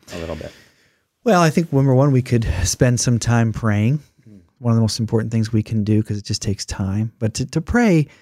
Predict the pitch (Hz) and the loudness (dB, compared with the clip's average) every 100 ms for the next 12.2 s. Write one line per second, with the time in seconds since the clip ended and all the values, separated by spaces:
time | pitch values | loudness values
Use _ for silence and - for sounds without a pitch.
0 | _ _ _ _ - 185 180 165 131 131 | _ _ _ _ -4 -2 0 0 2 0
1 | 131 113 - 143 143 127 113 101 104 - | 0 -6 -6 -6 -4 -4 -2 -4 -4 -2
2 | 156 156 123 113 104 - 107 117 - 107 | 2 2 2 0 -4 -4 -2 -2 -6 -14
3 | 101 - _ _ _ - 131 139 127 120 | -14 -18 _ _ _ -2 0 0 0 -2
4 | 117 117 123 110 - 127 139 127 123 - | 0 0 0 0 2 0 0 -2 -4 -4
5 | - 127 127 110 127 120 107 - 123 113 | -6 -4 -2 -2 -2 -2 -2 0 0 0
6 | 101 - 110 104 98 98 - 98 98 - | 0 0 0 0 -2 -4 -6 -10 -10 -10
7 | 95 87 120 _ - - _ _ - 117 | -8 -8 -12 _ -20 -20 _ _ -6 -6
8 | 110 123 123 127 123 107 - 107 - 95 | -4 0 2 0 -4 -8 -8 -14 -14 -20
9 | 95 117 110 107 - _ _ 120 113 120 | -12 -4 -2 -2 -8 _ _ -2 2 2
10 | 127 117 110 113 113 - - 107 104 - | 2 0 0 0 0 -2 -2 0 0 -2
11 | _ _ 117 117 113 110 101 98 101 101 | _ _ 0 0 2 0 -2 -4 -4 -6
12 | - - | -8 -14